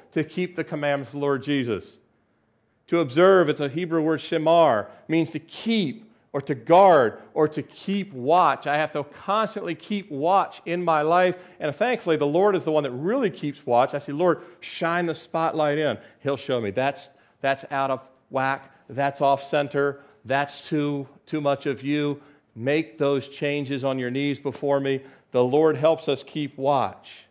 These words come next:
Now, there's the danger when we go, Israel's gonna go into these hostile areas. Now, our brothers and sisters, think about hostility. Our brothers and sisters in Egypt that we prayed for prior to the service, and our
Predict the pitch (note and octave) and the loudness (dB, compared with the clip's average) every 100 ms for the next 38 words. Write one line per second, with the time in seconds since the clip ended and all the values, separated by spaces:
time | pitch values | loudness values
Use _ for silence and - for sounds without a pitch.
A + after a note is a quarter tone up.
0 | _ _ _ _ - B2+ C3 C3 C3+ B2 | _ _ _ _ -4 -2 0 -2 -4 -2
1 | C3+ D3+ E3+ C#3 A#2+ A2+ B2+ C#3 B2+ D3 | 0 0 0 0 -2 -2 -2 -2 2 2
2 | C#3+ - - D3+ D3+ D#3 C3 D3 C3 C#3 | 2 -4 -6 -2 0 -2 0 -2 0 2
3 | D#3 D3+ C#3 C3+ - D#3 D#3 - D3+ D3 | 2 2 -2 -6 -4 -2 -2 -4 -4 0
4 | D3+ C3+ G2 E2 - _ _ _ _ _ | 0 0 -2 -6 -18 _ _ _ _ _
5 | _ _ _ _ _ _ D#3 D#3+ D#3 - | _ _ _ _ _ _ -2 0 0 -4
6 | _ _ _ - D#3+ D3+ F3 B3 E3+ F3 | _ _ _ 4 4 6 2 2 -2 -6
7 | - E3 C#3+ - G3+ A3 G#3+ F#3 C#3 D#3 | -4 -6 -6 -6 -4 -4 0 -2 -2 -4
8 | C#3 - D3+ C3+ G2 E2+ E2 _ _ _ | -6 -6 -2 0 -2 -6 -14 _ _ _
9 | _ _ _ _ _ _ _ _ _ _ | _ _ _ _ _ _ _ _ _ _
10 | _ _ - C3 F3 F#3 D3 C#3 E3 - | _ _ -10 0 2 2 -4 -4 -6 -4
11 | C#3 A#2 A2 - _ _ D#3 C#3 G#2 - | -8 -8 -10 -16 _ _ -8 -6 -6 -8
12 | A2 A2 A#2+ A2+ A2 A#2 G#2 - A2+ G#2+ | -12 -10 -6 -6 -4 -4 -4 -4 -2 -2
13 | G2+ A2+ F#2 F2+ - G#2 | -6 -6 -6 -8 -12 -14